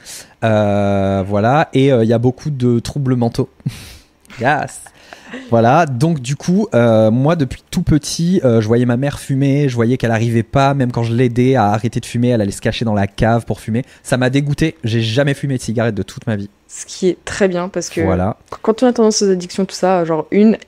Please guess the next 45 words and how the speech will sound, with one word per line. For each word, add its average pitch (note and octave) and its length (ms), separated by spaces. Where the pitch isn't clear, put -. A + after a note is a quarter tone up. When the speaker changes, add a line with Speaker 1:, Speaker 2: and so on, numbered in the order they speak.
Speaker 2:
des F3 100
fois, G3+ 140
c'est E3 240
celle E3 140
de E3 60
trop. F3+ 220
Speaker 1:
Hmm. C3+ 140
Je - 80
préfère D3+ 200
être D3 160
addict C3 260
aux B2 60
jeux A#2+ 120
vidéo, C3 500
même B2+ 180
si C3 180
je C3 80
me C3 100
nique B2+ 220
les B2+ 260
yeux C3+ 220
en B2+ 80
faisant A2+ 160
du A2+ 140
contenu, B2+ 420
euh, A2 200
huit A#2+ 260
à A#2+ 60
dix A#2+ 240
heures B2+ 140
par B2+ 180
jour B2 220
sur A2+ 240
le, G2+ 360
sur - 220
Speaker 2:
Mais A2+ 40
tu - 20
Speaker 1:
l'ordinateur. B2+ 680
Speaker 2:
fais - 320
un G3+ 80
truc C4 240
Speaker 1:
C'est B3+ 100
pas D3 60
Speaker 2:
qui - 60
Speaker 1:
pareil. G#2 220